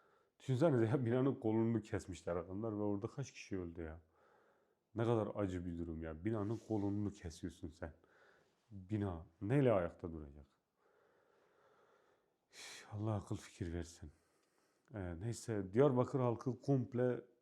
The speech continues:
şey olmuştu yani böyle seferberlik haliydi. İnanılmazdı. Her yerden koşturuyorlar deprem bölgelerine yardımlar, tırlar, arabalar. Biz oraya gittiğimizde işte biz de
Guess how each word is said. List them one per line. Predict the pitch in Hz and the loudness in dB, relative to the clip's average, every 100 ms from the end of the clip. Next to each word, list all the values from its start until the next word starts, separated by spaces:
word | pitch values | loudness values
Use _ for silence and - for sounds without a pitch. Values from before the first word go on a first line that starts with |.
| _ _ - | _ _ -8
şey | - | 0
olmuştu | 113 101 87 - - | 0 0 -6 -10 -14
yani | 80 73 76 | -12 -12 -10
böyle | 80 78 73 85 _ _ _ _ _ | -8 -8 -12 -20 _ _ _ _ _
seferberlik | - 110 - 104 95 101 104 - | -6 -4 0 0 2 2 0 0
haliydi. | 90 82 82 80 90 - 104 | -2 0 -4 -6 -10 -8 -4
İnanılmazdı. | 98 95 92 92 82 85 95 | -2 -2 -2 -4 -6 -8 -8
Her | 104 | -8
yerden | 101 104 101 104 - | -6 -10 -12 -18 -6
koşturuyorlar | 107 101 - 95 98 95 90 | -4 -4 -6 -4 -2 -2 -4
deprem | 95 95 104 101 | -6 -6 -8 -8
bölgelerine | 95 92 95 95 95 98 | -6 -6 -6 -6 -6 -6
yardımlar, | 95 98 92 95 92 95 92 - | -4 -4 -4 -6 -2 -2 -4 -8
tırlar, | 101 92 95 95 104 117 | -6 -4 -2 -2 -4 -4
arabalar. | 95 92 92 98 90 - _ - - _ _ _ _ _ _ _ 98 | -2 -2 0 0 -2 -6 _ -20 -20 _ _ _ _ _ _ _ -6
Biz | 95 | 0
oraya | 110 107 | 2 2
gittiğimizde | 95 - 104 98 98 107 | -2 -6 -4 -4 -4 -6
işte | 104 104 98 | -6 -6 -6
biz | 95 | -4
de | 101 98 | -4 -4